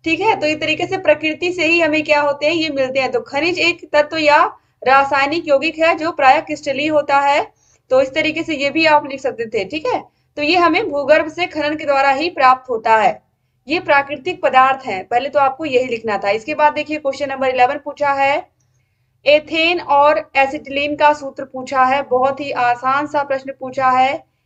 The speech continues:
एथेन और एसिटिलीन का सूत्र पूछा। तो एथेन सी टू एच सिक्स होता है, हम सभी को पता है सी टू एच सिक्स। तो कार्बन और कार्बन के बीच में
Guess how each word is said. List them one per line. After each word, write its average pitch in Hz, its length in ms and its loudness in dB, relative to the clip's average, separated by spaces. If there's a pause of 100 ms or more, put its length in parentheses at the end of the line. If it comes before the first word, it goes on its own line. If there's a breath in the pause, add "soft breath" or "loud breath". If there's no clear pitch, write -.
(140)
एथेन 269 500 -2
और 262 240 2
एसिटिलीन 254 540 -6
का 254 160 0
सूत्र 247 280 -10
पूछा। 214 340 -10
तो 285 140 -2
एथेन 285 520 0
सी 302 240 -2
टू 339 180 -6
एच 302 200 -4
सिक्स 339 320 -8
होता 302 280 0
है, 311 160 0
हम 285 140 -2
सभी 269 220 -6
को 294 140 -10
पता 277 280 -4
है 294 160 -2
सी 262 220 -12
टू 277 160 -6
एच 262 200 -2
सिक्स। 311 180 -12
तो 285 80 -10
कार्बन 240 360 0
और 277 140 -4
कार्बन 254 380 -2
के 262 100 -12
बीच 247 240 -14
में 269 280 -4